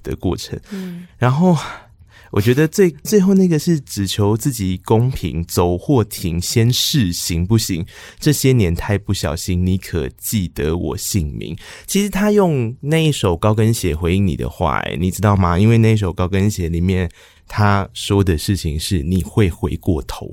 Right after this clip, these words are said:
Speaker 1: 来。当你勇气惶恐，我要用哪一种的时候，他最后告诉你的事情是你会回过头来。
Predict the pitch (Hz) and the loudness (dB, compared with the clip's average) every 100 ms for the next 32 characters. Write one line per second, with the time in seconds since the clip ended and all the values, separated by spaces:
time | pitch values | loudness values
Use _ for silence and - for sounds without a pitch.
0 | - - - _ _ - 381 214 240 403 | -14 -16 -20 _ _ -20 -6 -2 0 4
1 | 523 339 139 135 131 - 240 202 - _ | 4 4 0 0 -2 -4 -2 -4 -6 _
2 | - - 139 151 202 160 123 110 127 190 | -10 0 2 2 0 0 0 0 2 2
3 | 190 147 117 185 - 120 98 104 101 101 | 2 2 0 -2 0 -2 -2 -4 -4 -4
4 | 127 101 - - - 185 190 175 165 165 | -2 -4 -6 -10 -4 0 2 2 2 2
5 | 147 143 95 85 - 123 95 87 127 107 | 2 0 0 -2 -4 -4 -4 -2 -2 -2
6 | 76 120 120 85 80 104 73 - - 50 | -2 -2 -2 -4 -2 -4 -4 -12 -12 -12